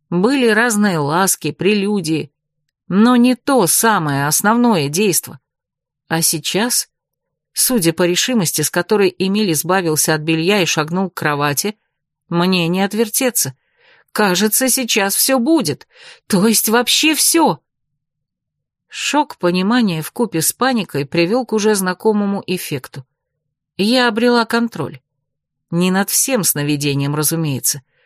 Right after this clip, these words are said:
только над собой. И хотя по-прежнему чувствовала отголоски чужого возбуждения и навеянную этим возбуждением слабость, попыталась отползти дальше. Но Эмиль был гораздо проворней.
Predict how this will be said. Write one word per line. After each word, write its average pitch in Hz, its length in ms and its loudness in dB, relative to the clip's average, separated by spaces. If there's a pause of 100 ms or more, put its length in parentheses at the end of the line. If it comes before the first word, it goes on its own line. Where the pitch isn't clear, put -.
(120)
только 202 320 2
над 214 180 0
собой. 202 500 -2 (720)
И 160 100 -4
хотя 202 320 0
по-прежнему 226 640 -2
чувствовала 170 560 0
отголоски 170 540 -2
чужого 196 420 2
возбуждения 165 840 -2 (480)
и 165 140 0
навеянную 214 580 2
этим 202 320 0
возбуждением 185 720 -2
слабость, 202 580 -2 (640)
попыталась 214 680 0
отползти 208 680 -4
дальше. 160 480 -4 (840)
Но 196 360 4
Эмиль 240 380 4
был 240 220 2
гораздо 226 480 2
проворней. 233 680 -2